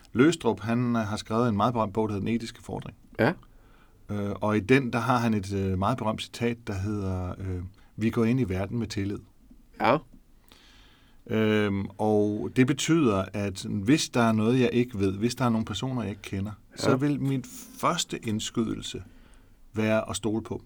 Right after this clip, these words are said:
Speaker 2: Mhm.
Speaker 1: Vi kan så have nogle erfaringer, gøre et eller andet, som gør, at vi ikke stoler
Speaker 2: Mhm.
Speaker 1: så meget på folk længere. Men i udgangspunktet stoler vi på folk.
Speaker 2: Ja.
Speaker 1: Og det etiske kommer så ind i,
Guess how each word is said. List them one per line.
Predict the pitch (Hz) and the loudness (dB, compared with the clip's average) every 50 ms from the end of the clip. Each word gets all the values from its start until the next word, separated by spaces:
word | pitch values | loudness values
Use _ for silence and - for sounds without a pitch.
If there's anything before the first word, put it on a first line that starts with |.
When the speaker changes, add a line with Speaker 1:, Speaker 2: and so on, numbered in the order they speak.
| - | -4
Speaker 2:
Mhm. | - 117 107 104 123 139 131 - - - - _ _ - - - - - - _ _ _ - - _ | 0 0 2 2 0 -2 -6 -16 -20 -20 -20 _ _ -20 -20 -20 -20 -20 -20 _ _ _ -20 -8 _
Speaker 1:
Vi | - 156 | 4 4
kan | 165 185 180 | 4 4 2
så | - 170 | 2 2
have | 147 147 151 | 4 4 6
nogle | 147 143 127 | 6 6 4
erfaringer, | 120 113 - 135 131 123 107 95 92 90 85 80 - - - - _ _ _ _ - _ | 4 4 4 4 4 4 4 2 0 -2 -6 -8 -12 -18 -20 -20 _ _ _ _ -20 _
gøre | - 131 131 131 131 | 0 4 4 6 6
et | 123 | 6
eller | 113 113 107 | 4 4 2
andet, | 101 107 117 107 | 2 0 -2 -2
som | 107 107 | -4 -4
gør, | 98 110 | -2 -2
at | 110 | 2
vi | 107 113 | 2 2
ikke | 117 113 | 2 2
stoler | - - 135 117 127 123 | 0 0 0 2 2 2
Speaker 2:
Mhm. | |
Speaker 1:
så | 113 - | 0 0
meget | 98 95 98 107 - | 0 0 0 -2 -2
på | - | -4
folk | 92 104 104 95 92 | -6 -6 -6 -6 -4
længere. | 92 95 90 92 90 - - - - - _ - - | -4 -4 -4 -6 -10 -14 -16 -20 -20 -20 _ -6 0
Men | 120 123 131 | 2 4 6
i | 151 165 156 - | 6 4 2 6
udgangspunktet | - 165 180 185 170 151 139 123 - - 123 113 104 98 101 | 8 8 8 8 6 2 0 -2 0 0 0 0 0 -2 -4
stoler | 95 - 113 107 98 90 90 | -4 -4 -4 -4 -2 -4 -4
vi | 92 92 | -6 -6
på | 90 - | -8 -10
folk. | 92 - - - - - - | -10 -8 -8 -8 -10 -10 -2
Speaker 2:
Ja. | - 104 117 151 165 - - - - - - - - - - - - _ | 2 2 2 2 0 -4 -14 -20 -20 -20 -20 -20 -20 -20 -20 -20 -6 _
Speaker 1:
Og | 117 113 - | -4 -2 0
det | 135 - 165 196 | 2 2 4 2
etiske | 214 208 - 160 139 - - 110 | 2 2 0 0 0 0 -4 -8
kommer | - - 123 110 104 104 107 | -6 -2 0 0 0 0 -2
så | - - 147 - | -2 -4 -4 -2
ind | 165 165 160 151 | -2 -4 -2 -2
i, | 143 135 131 - | -2 -2 -4 -6